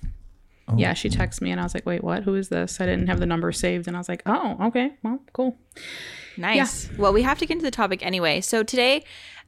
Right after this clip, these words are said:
Speaker 3: we were gonna talk about this last week, but we were chatty. So
Speaker 2: Chatty,
Speaker 3: we're gonna
Speaker 2: chatty.
Speaker 3: talk about <laughs> plants that we misjudged. So plants that we, even,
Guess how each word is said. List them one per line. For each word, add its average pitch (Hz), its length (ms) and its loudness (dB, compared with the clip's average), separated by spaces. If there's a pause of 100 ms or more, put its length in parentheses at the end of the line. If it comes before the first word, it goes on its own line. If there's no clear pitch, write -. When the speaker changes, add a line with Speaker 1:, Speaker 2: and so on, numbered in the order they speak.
Speaker 3:
we 233 220 0
were 233 120 4
gonna 277 140 2
talk 277 160 2
about 233 160 0
this 208 180 -4
last 262 360 2
week, 196 280 -2
but 160 180 0
we 208 420 0
were 226 360 2
chatty. 233 760 2
So 226 400 4
Speaker 2:
Chatty, 190 60 2
Speaker 3:
we're 226 80 4
gonna 269 120 2
Speaker 2:
chatty. 381 60 -4
Speaker 3:
talk 285 160 0
about 247 400 2 (240)
<laughs> - 240 -20
plants 262 640 4
that 240 240 2
we 208 260 2
misjudged. 185 880 0
So 175 220 2
plants 254 380 0
that 240 140 2
we, 190 440 2 (1300)
even, 311 260 4